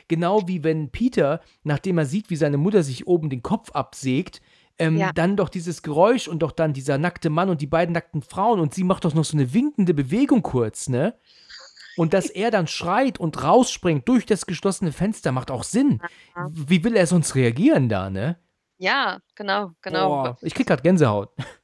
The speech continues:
Speaker 2: Ja, was machst du in der Situation? <laughs>
Speaker 1: Ja, also es ist wirklich
Speaker 2: Ja?
Speaker 1: unfassbar gut. Ich muss den mir wi-, wieder anschauen.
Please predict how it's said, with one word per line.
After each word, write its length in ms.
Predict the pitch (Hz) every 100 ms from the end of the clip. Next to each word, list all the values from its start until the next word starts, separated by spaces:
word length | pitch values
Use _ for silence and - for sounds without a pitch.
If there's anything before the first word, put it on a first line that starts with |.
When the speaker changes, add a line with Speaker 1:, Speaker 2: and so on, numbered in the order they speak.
| _ _
Speaker 2:
Ja, 220 | 190 262 247
was 160 | 196 -
machst 240 | 233 -
du 80 | 392
in 80 | 349
der 140 | 285
Situation? 720 | 262 214 196 175 - 185 165 -
<laughs> 60 | 277 - -
Speaker 1:
Ja, 280 | 139 113 -
also 200 | - 139
es 260 | 135 135 120
ist 160 | 113
wirklich 220 | 131 120
Speaker 2:
Ja? 60 | -
Speaker 1:
unfassbar 500 | 220 156 127 202 -
gut. 220 | 101 107 135
Ich 100 | 131
muss 140 | 151
den 160 | 135 123
mir 160 | 113
wi-, 140 | 127 131
wieder 220 | 131 104
anschauen. 480 | 120 - 95 90